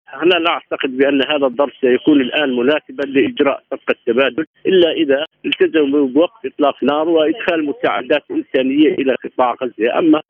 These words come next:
أما هذا سيتم نقاشه بعد توقف، وقف إطلاق النار وإدخال المساعدات الإنسانية. والإدارة الأمريكية يجب أن تعلم قضية يا سيدي في الراديو، أن من يغ-، من يدير الحرب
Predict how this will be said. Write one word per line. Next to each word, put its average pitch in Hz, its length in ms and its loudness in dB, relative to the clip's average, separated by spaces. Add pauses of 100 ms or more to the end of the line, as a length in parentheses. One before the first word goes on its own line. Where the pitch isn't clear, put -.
(140)
أما 165 340 -2
هذا 151 260 -2
سيتم 139 400 2
نقاشه 135 440 0
بعد 131 300 -2
توقف، 131 340 -2 (320)
وقف 123 460 0
إطلاق 135 360 0
النار 127 360 -4 (240)
وإدخال 135 380 0
المساعدات 131 760 0
الإنسانية. 123 640 0
والإدارة 185 680 2
الأمريكية 170 600 0 (320)
يجب 180 320 0
أن 160 180 0
تعلم 147 280 0
قضية 139 420 2
يا 117 160 2
سيدي 127 520 2
في 123 280 4
الراديو، 123 480 -2
أن 156 380 0
من 180 220 2 (280)
يغ-، - 340 -2
من 285 220 4
يدير 160 360 2
الحرب 147 380 -6